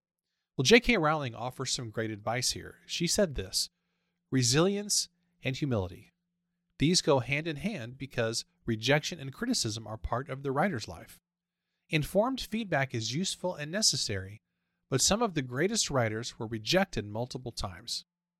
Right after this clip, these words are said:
So keep this in mind. The next time you're rejected, remember that all professionals get rejected sometimes.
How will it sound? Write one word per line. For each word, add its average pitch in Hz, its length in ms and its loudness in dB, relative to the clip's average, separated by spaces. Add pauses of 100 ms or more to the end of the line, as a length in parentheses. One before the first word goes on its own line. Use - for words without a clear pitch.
(480)
So 160 220 8
keep - 240 2
this 226 160 2
in 113 100 -4
mind. 95 260 -12 (340)
The 156 80 2
next 208 160 4
time 233 200 4
you're 214 100 -4
rejected, 151 500 0
remember 143 420 -6
that 135 160 -2
all 180 240 2
professionals 139 640 -2
get 131 160 -10
rejected 123 480 -2
sometimes. 98 580 -6